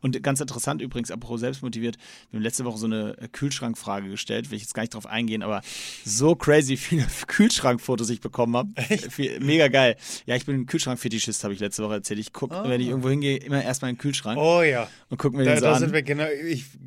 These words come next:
Speaker 2: glaube mal, dass wir aus den, aus unterschiedlichen Beweggründen reinschauen,
Speaker 1: Ja.
Speaker 2: aber das Endergebnis ist dasselbe. Geht
Speaker 1: Meins
Speaker 2: mir
Speaker 1: ist,
Speaker 2: genauso.
Speaker 1: meins, meins halt,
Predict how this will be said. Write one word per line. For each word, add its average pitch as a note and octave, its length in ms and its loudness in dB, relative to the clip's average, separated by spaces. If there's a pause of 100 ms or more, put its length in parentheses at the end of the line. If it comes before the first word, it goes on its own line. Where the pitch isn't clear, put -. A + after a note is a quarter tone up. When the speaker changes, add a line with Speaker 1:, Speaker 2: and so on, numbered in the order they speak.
Speaker 2:
glaube D#3+ 340 2
mal, E3 180 0
dass D#3+ 180 -2
wir D#3 80 -4
aus D3 100 -6
den, C3+ 260 -8 (280)
aus C#3 200 -2
unterschiedlichen D#3 960 -4 (460)
Beweggründen G3 800 0
reinschauen, G3 420 2
Speaker 1:
Ja. A#2+ 180 6
Speaker 2:
aber D3 200 4
das C#3+ 160 0
Endergebnis D3 720 -4
ist - 100 -6
dasselbe. C3 340 -2
Geht B2+ 60 0
Speaker 1:
Meins C#3 220 6
Speaker 2:
mir C3 60 0
Speaker 1:
ist, A#2+ 60 0
Speaker 2:
genauso. A#2+ 300 0
Speaker 1:
meins, C3+ 340 2 (120)
meins A#2+ 360 2
halt, G#2+ 220 0